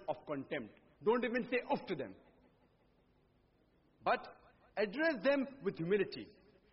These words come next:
and lower your wing of kindness to them, and pray to the Lord that have mercy on them as they cherished me in childhood. We are being programmed that we have to be good to your parents.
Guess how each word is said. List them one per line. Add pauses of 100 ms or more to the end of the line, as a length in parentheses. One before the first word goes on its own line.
(180)
and
lower (300)
your
wing (240)
of (100)
kindness
to
them, (440)
and
pray
to
the
Lord (420)
that
have
mercy
on
them (360)
as (140)
they (100)
cherished
me
in
childhood. (1200)
We
are
being
programmed
that
we
have
to
be
good
to
your
parents.